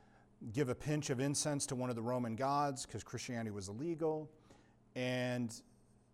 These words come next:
so the Christian is like, "Yeah, I don't wanna die." Sure. And so they do it, which is apostasy and, uh, idolatry,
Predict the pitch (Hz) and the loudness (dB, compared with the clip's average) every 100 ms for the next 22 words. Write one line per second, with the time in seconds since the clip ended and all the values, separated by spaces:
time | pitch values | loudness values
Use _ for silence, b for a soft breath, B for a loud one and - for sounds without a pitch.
0 | - - 151 131 - 147 139 120 127 127 | -8 -2 0 0 0 0 0 0 2 2
1 | 95 135 127 131 135 120 101 98 104 120 | 2 4 6 6 4 2 0 0 0 -2
2 | 127 - - - - 156 117 87 - - | -4 -12 -20 -16 -4 -2 -2 -4 -10 -20
3 | - - - 117 143 123 127 120 226 190 | -20 -18 -10 -6 -2 0 0 0 2 4
4 | 117 113 - - - - 135 131 135 113 | 4 0 -8 -20 -20 -6 -4 -2 -2 -2
5 | - 165 185 - 117 - 113 117 127 113 | 0 0 0 -2 -4 -2 -2 -4 -4 -6
6 | 120 - 117 110 127 156 113 - 98 101 | -6 -6 -4 0 2 2 0 -4 -8 -8